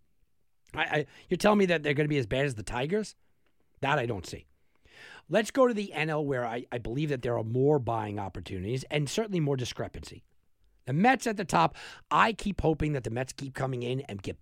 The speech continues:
bet up to ninety-four, ninety-five, and I'll go under. Well, PECOTA has them at ninety-two and a half, ninety-three in the National League East for U S A Today.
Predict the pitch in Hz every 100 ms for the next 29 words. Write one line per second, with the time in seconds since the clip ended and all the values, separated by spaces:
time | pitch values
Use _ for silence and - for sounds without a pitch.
0 | - 143 123 - 90 104 123 110 120 107
1 | 113 107 113 101 95 104 98 - 98 76
2 | - - - - - 156 139 - 156 139
3 | 262 262 190 180 180 139 143 131 - 120
4 | 95 117 180 190 - _ _ - _ _
5 | _ _ _ 120 127 135 123 120 107 -
6 | _ _ _ _ _ _ _ _ _ -
7 | - 185 196 127 107 - _ _ _ _
8 | - 101 101 101 - 90 85 76 127 -
9 | - - _ _ _ _ _ _ - 113
10 | 101 82 95 87 110